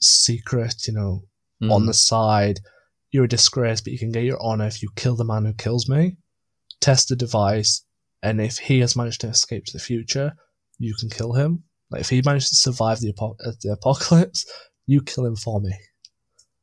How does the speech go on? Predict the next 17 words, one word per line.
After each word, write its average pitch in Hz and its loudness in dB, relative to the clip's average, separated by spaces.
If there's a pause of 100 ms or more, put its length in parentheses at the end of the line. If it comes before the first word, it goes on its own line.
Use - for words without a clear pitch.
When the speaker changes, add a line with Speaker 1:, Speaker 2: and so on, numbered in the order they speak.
(680)
Speaker 1:
Doesn't 156 6
work 127 0
like 117 -6
that, 85 -2
because 123 -2
I 135 4
don't 139 2
even 127 -2
think 131 -4
the 120 -4 (120)
Isu 127 0
understood 120 -4
what 120 -10
the - -8
hell 135 4
the 131 0
Isu 117 -4